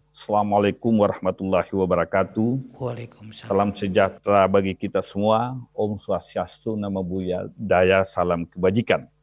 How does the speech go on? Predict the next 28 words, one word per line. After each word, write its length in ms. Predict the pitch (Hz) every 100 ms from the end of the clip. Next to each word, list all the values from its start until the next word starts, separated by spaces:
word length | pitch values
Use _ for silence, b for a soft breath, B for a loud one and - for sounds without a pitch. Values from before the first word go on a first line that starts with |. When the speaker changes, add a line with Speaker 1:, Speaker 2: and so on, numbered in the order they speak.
| _ _ _ b b b b b
Speaker 1:
Perkenankan 560 | - - 113 110 110 107
kami, 480 | 123 113 113 117 120
Rudianto 480 | 117 107 107 104
Lalo, 400 | 107 107 107 110
S 160 | 104 -
H 160 | 98 107
M 80 |
H, 320 | 92 104 107 104
nomor 240 | 98 104
anggota 720 | 101 92 98 - 107 104 107 -
A 240 | 95 98
empat 240 | 98 92 92
dua 160 | 95
dua, 320 | 95 107 110 107 110 110 - -
membacakan 720 | 107 101 98 95 101 117 107
keterangan 480 | 110 - 104 107 113
D 160 | 101
P 160 | 107 - 101
R 160 | 113
R 100 | 113 80
I 60 | 73 _ _ _ _
atas 400 | - 92 104 104
permohonan 640 | - 117 110 101 110 113 113
pengujian 480 | 110 104 101 110 107
material 560 | 104 98 98 110 113
Undang-Undang 480 | 110 104 98 110 107
Nomor 240 | 101 101
Satu 400 | 95 - 101 -